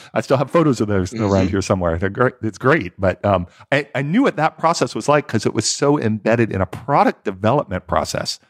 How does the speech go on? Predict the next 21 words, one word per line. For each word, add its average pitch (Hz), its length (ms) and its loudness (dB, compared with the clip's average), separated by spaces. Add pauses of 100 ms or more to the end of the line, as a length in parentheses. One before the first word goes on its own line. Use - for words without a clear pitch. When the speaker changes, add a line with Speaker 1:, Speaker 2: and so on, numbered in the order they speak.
(160)
Speaker 1:
for 107 100 4
me, 92 260 -2 (360)
right? 107 240 0
Like, 104 240 -2 (460)
everything 143 460 0
was 98 100 -6
so 131 560 0
just, - 360 -8
like, 95 240 -2
it - 140 -8
was 87 220 -8
native. 107 600 0 (240)
Like, 98 220 0
we're, 107 220 -2
you 95 180 -4
know, 98 320 2
like, 95 260 -2
we're 107 120 -4
gonna 113 160 2
do, 107 220 0 (200)
uh, 85 320 0